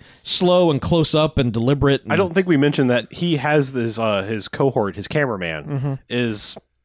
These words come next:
Speaker 2: I, I, I've seen him in other movies. He's just, he's a character actor.
Speaker 1: He's
Speaker 2: dude.
Speaker 1: that
Speaker 2: You might,
Speaker 1: guy,
Speaker 2: yeah,
Speaker 1: yeah.
Speaker 2: you, you, you'll see him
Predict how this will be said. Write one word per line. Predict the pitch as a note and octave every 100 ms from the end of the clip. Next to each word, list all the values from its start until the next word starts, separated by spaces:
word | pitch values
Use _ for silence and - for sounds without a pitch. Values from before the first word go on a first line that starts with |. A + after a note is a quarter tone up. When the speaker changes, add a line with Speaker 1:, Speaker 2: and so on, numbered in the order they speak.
| _
Speaker 2:
I, | - B2 B2
I, | B2 -
I've | C3
seen | - C3
him | G2+
in | F#2
other | F2+
movies. | F2 E2 F2 E2
He's | G#2+ F#2
just, | G2+ -
he's | G#2+ G#2
a |
character | - F2+ -
actor. | F2 -
Speaker 1:
He's | C#3+
Speaker 2:
dude. | F2+
Speaker 1:
that | G#2+
Speaker 2:
You | F2
might, |
Speaker 1:
guy, | F#2+ F2+ F2+
Speaker 2:
yeah, | G2+
Speaker 1:
yeah. | F2+ G2
Speaker 2:
you, | A2+ G2+
you, | F2+
you'll | A#2+
see | G#2+ G#2
him | F2+ E2